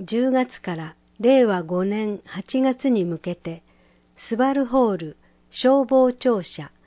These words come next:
市総排水管理センターを改修。令和五年七月から十月に向けて、一部部署がスバルホールなどへ移転。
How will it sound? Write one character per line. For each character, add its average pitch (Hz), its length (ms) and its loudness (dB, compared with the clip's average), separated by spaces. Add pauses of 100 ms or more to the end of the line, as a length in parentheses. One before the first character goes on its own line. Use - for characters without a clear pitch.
(340)
市 - 420 -4
総 254 360 0
排 247 260 0
水 180 340 -6
管 233 300 -2
理 247 140 -2
セ 262 180 0
ン 247 120 0
タ 170 240 -8
ー 160 40 -10
を 156 140 -14
改 175 260 -8
修。 151 480 -10 (1500)
令 269 260 4
和 208 160 0
五 190 160 -2
年 208 380 -2
七 - 320 -2
月 254 280 -2
か 170 200 -8
ら 160 180 -12 (140)
十 233 240 0
月 247 320 0
に 214 160 2
向 160 160 -6
け 170 160 -8
て、 - 260 -14 (580)
一 269 320 -2
部 220 200 -2
部 233 120 -4
署 214 200 -2
が 170 240 -8
ス - 160 -8
バ 240 160 2
ル 269 140 0
ホ 269 200 2
ー 254 40 2
ル 208 120 -2
な 202 180 0
ど 196 140 -2
へ 170 80 -2
移 151 200 -12
転。 156 420 -12